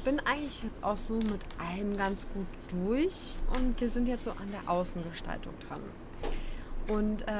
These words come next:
haben da jetzt jemanden empfohlen bekommen, der, äh, gesagt hat, ja, ich mache euch da, äh, ein Angebot zu und, ähm, machen wir alles so und <clears throat> ja,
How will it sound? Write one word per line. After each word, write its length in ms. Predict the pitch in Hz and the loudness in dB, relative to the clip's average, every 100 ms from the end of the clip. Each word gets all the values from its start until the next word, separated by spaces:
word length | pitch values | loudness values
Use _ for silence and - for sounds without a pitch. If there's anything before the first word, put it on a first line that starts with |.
| 190 185 | 0 4
haben 260 | 247 262 | 4 4
da 120 | 240 | 4
jetzt 380 | 220 208 - - | 4 2 -4 -4
jemanden 340 | 202 175 160 165 | 0 0 0 -2
empfohlen 460 | 156 180 - 302 294 | 0 4 6 6 6
bekommen, 600 | 285 - 240 233 233 220 - | 4 4 4 4 4 2 0
der, 420 | 180 180 180 180 175 175 175 - 185 | 0 2 0 0 -2 -2 0 0 0
äh, 1160 | 180 175 170 165 - - - - - - - | 0 0 -2 -2 -4 -6 -10 -14 -14 -12 -8
gesagt 340 | - 190 185 - | -4 0 0 -2
hat, 120 | 185 - - - | -4 -4 -4 2
ja, 240 | 233 240 | 4 4
ich 140 | - - | 2 -4
mache 120 | 170 | -4
euch 120 | 170 | -4
da, 300 | 170 165 165 - | 0 0 0 -4
äh, 340 | 170 165 - | -6 -4 -4
ein 60 | - | -2
Angebot 580 | 269 269 247 247 226 214 | 0 0 0 0 -2 -4
zu 560 | - 226 220 220 220 - | -6 -2 0 0 0 0
und, 300 | 180 170 180 - - - - - | -2 -2 -4 -6 -8 -8 -8 -6
ähm, 380 | 180 175 180 175 170 - - - - - - - | 0 2 2 0 -2 -6 -8 -8 -8 -8 -8 -2
machen 260 | 220 254 262 | 0 2 2
wir 160 | 233 | 4
alles 320 | - 220 220 - | 4 2 0 -2
so 320 | 214 208 202 | 0 0 0
und 200 | 196 190 - - - - - - - - - - | 0 -2 -4 -8 -8 -8 -8 -2 0 0 0 0
<clears throat> 500 | 254 - 294 247 190 | 0 4 8 8 8
ja, 200 | 214 185 | 6 6